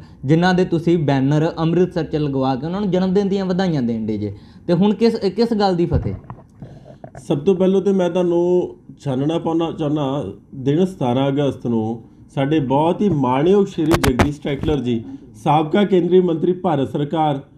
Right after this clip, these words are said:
Speaker 2: ਜੋ ਕਿ ਅਸੀਂ <clears throat> ਹਰ ਵਾਰ ਦੀ ਤਰ੍ਹਾਂ ਇਸ ਵਾਰ ਵੀ ਬੜੀ ਸ਼ਰਧਾ ਤੇ ਧੂਮਧਾਮ ਨਾਲ ਉਹਨਾਂ ਦਾ ਜਨਮ ਦਿਨ ਮਨਾ ਰਹੇ ਹਾਂ। ਕੋਵਿਡ ਨਾਈਨਟੀਨ ਦੀਆਂ ਜਿਹੜੀਆਂ ਹਦਾਇਤਾਂ ਨੇ, ਉਹਨਾਂ ਨੂੰ ਮੱਦੇਨਜ਼ਰ ਰੱਖਦੇ ਹੋਏ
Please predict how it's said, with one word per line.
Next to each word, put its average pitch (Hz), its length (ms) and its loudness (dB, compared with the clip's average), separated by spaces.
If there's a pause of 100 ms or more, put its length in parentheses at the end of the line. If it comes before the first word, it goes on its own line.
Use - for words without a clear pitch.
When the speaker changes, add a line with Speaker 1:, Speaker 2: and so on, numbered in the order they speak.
(400)
Speaker 2:
ਜੋ 160 180 6
ਕਿ 180 420 4
ਅਸੀਂ 175 280 4 (420)
<clears throat> - 460 -6
ਹਰ 185 120 4
ਵਾਰ 170 260 2
ਦੀ 160 140 2
ਤਰ੍ਹਾਂ 156 320 -2 (340)
ਇਸ 170 240 0
ਵਾਰ 180 160 4
ਵੀ 175 140 6
ਬੜੀ 165 240 2
ਸ਼ਰਧਾ 147 360 -2
ਤੇ 165 100 -2
ਧੂਮਧਾਮ 151 520 -2
ਨਾਲ 139 120 -2
ਉਹਨਾਂ 135 180 0
ਦਾ 139 120 -2
ਜਨਮ 127 260 -2
ਦਿਨ 135 120 0
ਮਨਾ 110 280 0
ਰਹੇ 143 160 2
ਹਾਂ। 123 160 0 (960)
ਕੋਵਿਡ 165 340 6
ਨਾਈਨਟੀਨ 147 540 2
ਦੀਆਂ 185 560 0
ਜਿਹੜੀਆਂ 151 300 0
ਹਦਾਇਤਾਂ 147 500 0
ਨੇ, 107 260 0 (180)
ਉਹਨਾਂ 170 160 2
ਨੂੰ 190 140 4
ਮੱਦੇਨਜ਼ਰ 170 480 0
ਰੱਖਦੇ 156 300 -2
ਹੋਏ 165 380 -2